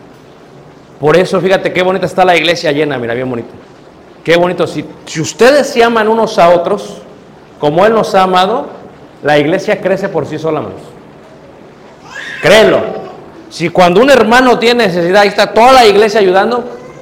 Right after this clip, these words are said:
los vecinos, "¿Qué pasó? ¿Qué, qué está pasando?" "No, pues que vinieron los de la iglesia de Cristo y ya la hermana está bien."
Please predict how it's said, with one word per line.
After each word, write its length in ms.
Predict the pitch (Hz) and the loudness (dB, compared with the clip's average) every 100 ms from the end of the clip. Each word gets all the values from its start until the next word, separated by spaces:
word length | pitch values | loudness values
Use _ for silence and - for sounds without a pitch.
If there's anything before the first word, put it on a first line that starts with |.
| - - | -20 -12
los 180 | 151 170 | 0 2
vecinos, 320 | 165 170 208 - | 2 2 0 2
"¿Qué 100 | 226 | 2
pasó? 380 | 247 233 214 | 4 4 2
¿Qué, 160 | 226 226 | 2 0
qué 80 | 233 | 0
está 180 | 233 254 | 2 2
pasando?" 400 | 233 233 214 170 | 2 2 0 -2
"No, 240 | 233 254 | -2 -2
pues 160 | 214 170 | -4 -2
que 100 | 180 | -2
vinieron 200 | 185 240 | 0 0
los 100 | 214 | 2
de 60 | |
la 80 | 196 | 2
iglesia 240 | 190 220 | 2 2
de 60 | 226 | 0
Cristo 280 | 220 247 240 | 0 -2 0
y 80 | 196 | 0
ya 80 | |
la 80 | 208 | 2
hermana 180 | 214 220 | 0 -2
está 140 | - 202 | 0 0
bien." 220 | 226 | 0